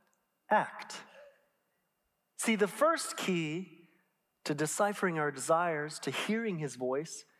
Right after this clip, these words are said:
is we take delight in the Lord. But the second key is committing everything we do to him.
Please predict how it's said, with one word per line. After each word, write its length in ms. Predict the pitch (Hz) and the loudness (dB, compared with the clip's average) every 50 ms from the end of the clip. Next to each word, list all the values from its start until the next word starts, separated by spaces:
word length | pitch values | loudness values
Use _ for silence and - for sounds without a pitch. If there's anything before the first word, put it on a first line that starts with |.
| _ _ _ _ _ | _ _ _ _ _
is 160 | - 151 139 156 | -4 -2 -2 -2
we 80 | 170 | -2
take 300 | 165 - 185 180 170 175 | -2 0 0 0 0 2
delight 420 | - 151 143 143 156 165 180 180 170 | 2 2 2 4 4 4 4 2 0
in 80 | 165 | -2
the 80 | 160 156 | -4 -2
Lord. 300 | 151 180 185 165 135 120 | 0 0 0 0 0 -2
But 100 | 143 - | -2 0
the 80 | 151 | 0
second 500 | 139 - - - 277 302 - 381 247 - | 0 0 2 2 2 2 2 -2 -4 -4
key 380 | - - - 117 110 113 151 180 - _ _ _ _ _ _ _ _ _ _ _ _ _ _ _ _ _ _ - | -6 -6 -6 -4 -4 -6 -6 -10 -12 _ _ _ _ _ _ _ _ _ _ _ _ _ _ _ _ _ _ 0
is 140 | 175 - | 0 0
committing 520 | - - 208 196 190 190 180 175 165 160 - - | 0 0 0 2 2 2 2 0 0 -2 2 4
everything 520 | 180 196 226 226 269 247 - - 226 214 | 4 6 6 4 0 -2 -2 0 0 0
we 120 | 208 196 185 | 0 0 -2
do 540 | 151 135 156 175 160 135 123 120 117 127 - _ _ _ _ _ _ _ _ _ _ _ _ - | -2 -2 -2 -2 0 0 -2 -4 -6 -8 -12 _ _ _ _ _ _ _ _ _ _ _ _ -6
to 100 | - 143 | -4 -4
him. 320 | 131 - 143 117 101 95 | -2 -2 -2 -4 -4 -6